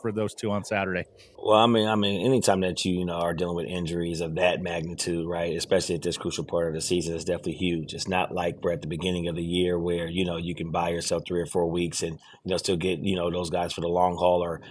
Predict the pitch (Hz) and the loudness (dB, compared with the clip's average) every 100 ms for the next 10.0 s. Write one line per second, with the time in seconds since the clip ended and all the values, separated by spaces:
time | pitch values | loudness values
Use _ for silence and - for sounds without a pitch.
0 | - 101 90 87 - 87 - 90 87 85 | -8 0 0 2 0 -2 -2 -2 -2 -2
1 | 95 85 87 82 90 87 - - - - | -2 -2 -2 -2 2 2 0 -12 -10 0
2 | 104 98 95 90 90 90 - 92 90 80 | 2 4 4 2 0 0 0 0 0 -2
3 | 87 85 - - - 98 95 98 95 90 | -2 -4 -6 -20 -8 -2 0 2 4 4
4 | 98 90 95 90 92 90 87 90 90 87 | 2 2 -2 0 0 0 -2 -2 -2 -2
5 | 92 90 - 92 90 87 - 90 85 87 | -2 -2 -2 0 0 0 0 0 2 0
6 | - 92 92 82 - 87 87 85 90 85 | 0 2 2 0 -4 -6 -4 0 0 0
7 | - 95 85 90 87 90 87 87 87 90 | 0 2 2 0 0 0 0 -2 -2 -2
8 | 85 87 85 87 85 85 85 85 95 85 | -2 -4 -2 -2 -2 -2 -4 -2 -2 -2
9 | 85 90 82 85 - 90 92 92 98 95 | 0 -2 0 -4 -2 0 0 0 -2 -2